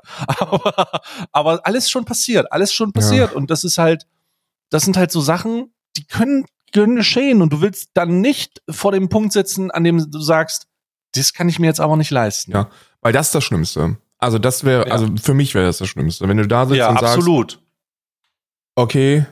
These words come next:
Speaker 2: ähm, das war's jetzt, weil ich hab die Kohle nicht.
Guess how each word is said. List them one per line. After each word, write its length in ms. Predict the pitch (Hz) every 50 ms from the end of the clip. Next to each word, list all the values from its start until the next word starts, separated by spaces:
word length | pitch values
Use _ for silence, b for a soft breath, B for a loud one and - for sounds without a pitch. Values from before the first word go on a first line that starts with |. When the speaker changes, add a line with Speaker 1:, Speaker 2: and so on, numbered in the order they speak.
| - _ _ _ -
Speaker 2:
ähm, 540 | 117 117 117 117 113 113 113 113 113 110 - - _ _ _ _ _ _ _ _ _ _ _ _ _ _ _ -
das 180 | 113 110 -
war's 240 | 123 110 107 113 -
jetzt, 440 | 131 117 117 117 - - - - _ _ _ _ _
weil 540 | - 120 107 107 107 101 104 101 104 113 - _ _ _ -
ich 140 | - 101
hab 100 | 117 101
die 80 | - 110
Kohle 280 | 104 - 95 82 73 78
nicht. 260 | 76 76 - -